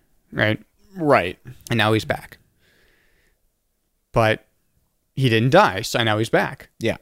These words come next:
Speaker 1: Right? We never saw him die, and now he's back. Maybe
Speaker 2: Yeah.
Speaker 1: that kinda proves my
Speaker 2: Yeah,
Speaker 1: point,
Speaker 2: every,
Speaker 1: right?
Speaker 2: yeah, yeah. Actually,
Speaker 1: <laughs>
Speaker 2: everyone else that has died has
Speaker 1: Yeah.
Speaker 2: been in, like, a, "Okay, they're not coming back from this one,"
Speaker 1: Right.
Speaker 2: kind of a death.
Speaker 1: Right. Um, and even one guy who, uh, okay, so there was Jon who died and he came back.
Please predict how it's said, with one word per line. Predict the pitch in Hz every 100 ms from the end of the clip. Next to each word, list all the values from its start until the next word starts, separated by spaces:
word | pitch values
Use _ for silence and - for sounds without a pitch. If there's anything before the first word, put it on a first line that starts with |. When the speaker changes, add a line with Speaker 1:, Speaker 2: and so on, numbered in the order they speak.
| -
Speaker 1:
Right? | 123
We | 147
never | 143 151
saw | 156 170 175
him | 156 113
die, | 113 110
and | 123
now | 110
he's | 110 117
back. | 143 113
Maybe | 120 110
Speaker 2:
Yeah. | 117
Speaker 1:
that |
kinda | 147 120
proves | - 127 117
my |
Speaker 2:
Yeah, | 123
Speaker 1:
point, | 131 135
Speaker 2:
every, | 123
Speaker 1:
right? | 120
Speaker 2:
yeah, | 151
yeah. | 147 165 131
Actually, | 131 143 131
Speaker 1:
<laughs> |
Speaker 2:
everyone | 143 151 135
else | - 180
that | 143
has | 123 139 135
died | 120 117 113
has | 110 131
Speaker 1:
Yeah. | 131
Speaker 2:
been | 123
in, | 117
like, | 117 113
a, | 107
"Okay, | 135 135 117
they're | 98 117
not | 110 120 123 120 113
coming | 113 113 101
back | 95 95 -
from | 95
this | 87 85 -
one," | 127
Speaker 1:
Right. | 120 107
Speaker 2:
kind | -
of | -
a | -
death. | -
Speaker 1:
Right. | 113 104 - _ _ _ _ _ -
Um, | 120 117 117 117 113 - _ _ _
and | 131
even | 175 196
one | 180
guy | 180 170
who, | 143 147 131 -
uh, | 147 147 135 - -
okay, | - 120
so | - 120
there | 117 117
was | 113
Jon | 110 147 170
who | 156
died | 135 127 120 117
and | 113
he |
came | 110 117 110
back. | 98 110 -